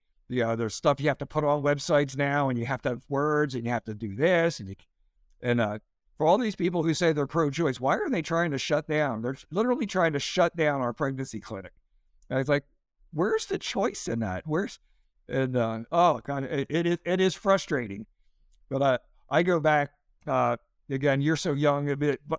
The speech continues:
Bob Hope, did you know Bob Hope? Do you know who Bob Hope is?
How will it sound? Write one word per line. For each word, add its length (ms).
Bob 340
Hope, 220
did 160
you 120
know 120
Bob 240
Hope? 280
Do 40
you 60
know 100
who 60
Bob 240
Hope 220
is? 260